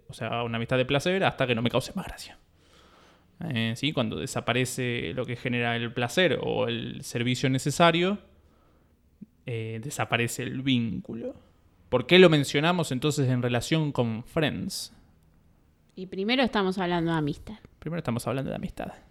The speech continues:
Speaker 1: Pero me parece, y ahí me dirás qué opinás, que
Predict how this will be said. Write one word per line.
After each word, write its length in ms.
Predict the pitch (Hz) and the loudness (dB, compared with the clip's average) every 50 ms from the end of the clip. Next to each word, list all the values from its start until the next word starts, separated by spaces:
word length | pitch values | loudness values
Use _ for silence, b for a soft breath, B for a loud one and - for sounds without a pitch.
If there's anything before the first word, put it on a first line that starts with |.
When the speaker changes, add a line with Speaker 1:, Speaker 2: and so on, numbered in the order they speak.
| _ _ _ _ _ _ _ _ _ _ _ _ | _ _ _ _ _ _ _ _ _ _ _ _
Speaker 1:
Pero 200 | 156 147 143 147 | 2 4 4 4
me 160 | 151 170 180 | 2 0 2
parece, 960 | 170 - 175 180 214 240 214 165 - - - 165 165 170 170 180 - - - _ | 4 6 6 8 8 6 6 4 2 2 2 2 2 2 0 -2 -4 -8 -14 _
y 400 | - - 131 127 131 127 - - _ _ - | -10 -6 -4 -4 -4 -4 -6 -10 _ _ -16
ahí 200 | - - 85 95 | -14 -10 -8 -6
me 120 | 113 131 123 | -4 -2 0
dirás 240 | 123 127 147 - | 2 2 2 0
qué 160 | - - 147 139 | 0 0 -2 0
opinás, 640 | - 135 131 151 147 135 127 139 - - - - _ _ _ - | 0 0 0 0 2 0 0 -2 -4 -10 -14 -18 _ _ _ -4
que 920 | - 139 139 139 139 139 135 135 135 131 131 131 127 127 - - - _ | 0 4 4 6 6 4 4 2 2 0 0 0 -2 -2 -6 -8 -14 _